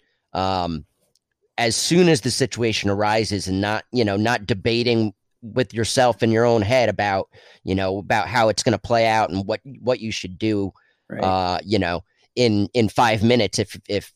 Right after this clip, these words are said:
Speaker 1: you know, it, things escalate. 'Cause things, once things start escalating,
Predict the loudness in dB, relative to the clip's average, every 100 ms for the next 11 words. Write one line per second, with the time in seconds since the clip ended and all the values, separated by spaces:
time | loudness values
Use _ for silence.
0 | -2 0 2 -2 -6 -8 -4 0 0 2
1 | 0 -2 -6 -8 -8 -6 0 4 4 2
2 | -10 _ -4 0 0 2 2 2 2 2
3 | 2 2 0 0 -2 -2 -2 -6